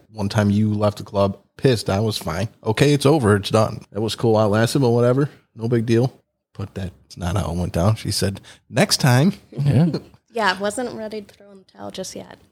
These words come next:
Speaker 2: So as we were leading up to this, I sent you a message saying what we would go through. And one of the things that I offered to do was, because you guys are relatively new to this, if you had any questions that were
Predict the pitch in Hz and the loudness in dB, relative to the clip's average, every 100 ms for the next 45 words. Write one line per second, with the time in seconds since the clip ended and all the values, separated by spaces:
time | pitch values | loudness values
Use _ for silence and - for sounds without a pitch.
0 | _ _ - - 131 123 113 123 123 117 | _ _ -2 2 4 4 4 4 4 4
1 | 107 101 92 - _ 107 107 98 95 - | 4 4 2 -4 _ 2 4 4 2 0
2 | 87 85 90 - 87 - 85 87 82 - | -2 2 2 2 0 0 -2 0 0 -2
3 | 85 90 - 87 87 87 90 87 85 85 | -6 -4 -2 0 0 0 0 -2 -4 -2
4 | 85 - 87 85 - 92 95 95 92 - | -2 0 -2 -2 -2 2 4 4 2 0
5 | 98 87 87 90 90 - 87 90 92 85 | 0 2 2 2 2 0 -4 0 2 2
6 | 82 87 87 - 92 90 85 82 85 85 | 0 -2 -2 0 0 0 2 0 0 -4
7 | 87 _ 87 85 - 87 87 85 82 82 | -8 _ -2 -2 0 0 0 0 0 0
8 | - - - 85 95 87 82 - 92 - | 0 -2 -2 0 2 2 0 0 -2 -2
9 | - - - _ _ _ _ - 85 - | -4 -6 -10 _ _ _ _ -2 -2 -2
10 | 85 | -6